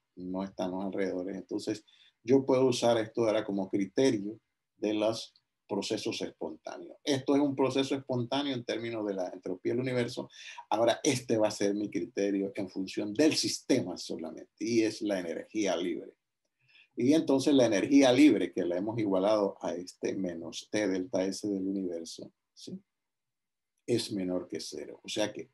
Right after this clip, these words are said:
un proceso espontáneo es un proceso donde delta G del sistema es menor que cero, o sea, es negativo.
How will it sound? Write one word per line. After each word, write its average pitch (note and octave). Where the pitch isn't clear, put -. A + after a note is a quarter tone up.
un D#3+
proceso G#2
espontáneo F#2
es -
un A2
proceso F#2+
donde F2
delta C3
G C3
del G#2
sistema A#2+
es G2+
menor E2+
que -
cero, -
o -
sea, F#2
es F2+
negativo. F2+